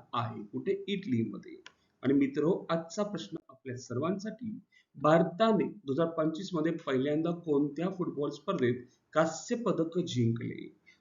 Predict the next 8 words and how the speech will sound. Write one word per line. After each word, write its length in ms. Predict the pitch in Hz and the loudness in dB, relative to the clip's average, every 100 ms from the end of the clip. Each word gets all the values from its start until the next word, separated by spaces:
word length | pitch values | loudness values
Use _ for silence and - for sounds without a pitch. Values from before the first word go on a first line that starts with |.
| _ | _
खूप 320 | 175 175 - | 2 2 -2
महत्वाचा 720 | 147 147 143 196 214 156 - 131 | 4 6 6 4 0 -4 -4 -6
प्रश्न 460 | - 117 - 123 | -8 -14 -10 -8
आहे. 100 | 170 175 _ _ - _ | -8 -10 _ _ -20 _
साऊथ 480 | - - 156 190 - - | -12 4 6 6 4 0
एशि-, 500 | 131 - 165 165 139 | 0 2 0 0 0
एशियन 480 | 123 160 156 143 - | 0 2 2 2 0
कप 320 | 151 - | -4 -4